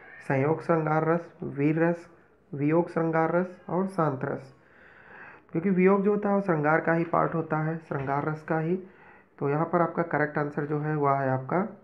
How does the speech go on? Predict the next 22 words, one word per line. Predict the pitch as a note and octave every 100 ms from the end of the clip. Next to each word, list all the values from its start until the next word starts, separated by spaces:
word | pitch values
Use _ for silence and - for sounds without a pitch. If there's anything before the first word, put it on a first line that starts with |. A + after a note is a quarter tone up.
| _ _
सी, | - D#3 F#3+ F#3+
यानी | D3 C3+
कि | C3+ F#3 G#3+ G#3 -
वियोग | C#3+ C#3 D#3 F3+
श्रृंगार | - C#3 C3 C#3 F#3+ -
रस। | C3 - - - - - - - - - - -
और | C3 C3+ C3
जो | C3
question | C3 F#3+ G#3 A3+
number | A3 G#3+
आपका | G3+ F#3+ G3 F#3 F#3+ F#3+ D3
पन्द्रह | C#3+ D3+ E3
था, | E3 E3+ E3+ - - - _
इसमें | D3 E3+ E3
पूछा | D#3 D#3
गया | D3+
था | D3+ D#3
कौन | D#3 C#3 C#3+
सा | C#3+ D3+ F3 -
अलंकार | C3+ C3+ C3+ C3 C3
है | B2+
दोस्तों, | C#3+ - C3